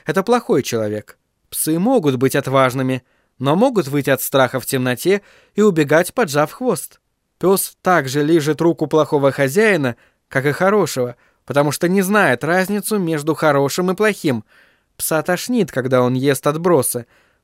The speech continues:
но он все равно продолжает их есть". Она на минуту замолчала, быть может, вспоминая пир, как мужчины и женщины,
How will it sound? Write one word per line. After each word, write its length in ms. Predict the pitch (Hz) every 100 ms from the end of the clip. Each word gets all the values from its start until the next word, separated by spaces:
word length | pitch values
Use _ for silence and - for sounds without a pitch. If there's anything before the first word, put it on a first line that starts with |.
| -
но 120 | 127
он 120 | 123
все 140 | -
равно 360 | 147 165 196 139
продолжает 600 | - 123 123 117 113 107
их 120 | 123
есть". 500 | - 127 104 - - - _ _ _ _ _ _
Она 360 | 123 143 143 131
на 140 | 135
минуту 320 | 139 143 135
замолчала, 640 | 127 123 120 117 160 170 165 - _ _ _ -
быть 160 | 135
может, 300 | 175 175 170
вспоминая 580 | 139 - 160 165 170 170
пир, 340 | 160 190 127 - _ _ _
как 180 | 131 123
мужчины 560 | 120 113 156 180 135
и 20 |
женщины, 520 | 107 131 170 - 147